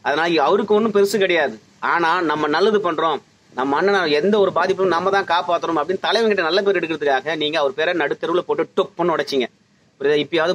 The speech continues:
புரிஞ்சுக்கிட்டு கருத்துரிமைக்கு இடம் கொடுங்க. நம்ம நாட்டுல பிரதமர் முதற்கொண்டு, முதலமைச்சர் முதற்கொண்டு, இந்த பூமியை முதற்கொண்டு அசிங்க அசிங்கமா படம் வரைஞ்சு கருத்து தெரிவிச்சவன்லாம் இருக்கான்.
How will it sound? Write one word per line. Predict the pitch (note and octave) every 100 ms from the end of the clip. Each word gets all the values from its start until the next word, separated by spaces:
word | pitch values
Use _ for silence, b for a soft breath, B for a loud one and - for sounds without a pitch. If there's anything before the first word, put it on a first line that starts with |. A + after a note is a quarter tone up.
| F3
புரிஞ்சுக்கிட்டு | F#3+ F3 C#3 C#3+ E3 F3+ - _ _
கருத்துரிமைக்கு | E3 F#3 G#3 A3+ G3+ F3+ G#3+
இடம் | E3+ G3
கொடுங்க. | F3 D#3 C3 G#2 - _ _ _
நம்ம | C#3 D3
நாட்டுல | D3+ F3+ F3+ F3 D#3 F3 G3 D#3 B2 _ -
பிரதமர் | D#3 F3 E3+
முதற்கொண்டு, | D#3+ F3 F3 F#3+
முதலமைச்சர் | F3 D#3+ F3+ F3
முதற்கொண்டு, | D#3+ E3+ E3+ E3+ F#3+
இந்த | D#3+ D3
பூமியை | C3 E3 G3+ F#3+
முதற்கொண்டு | E3+ F3 F#3+ G3+
அசிங்க | D3+ D3 F#3
அசிங்கமா | F3 F#3
படம் | F#3 D#3+ -
வரைஞ்சு | E3+ F3
கருத்து | E3+ E3 F#3
தெரிவிச்சவன்லாம் | E3 D#3+ E3+ F3
இருக்கான். | D#3 C3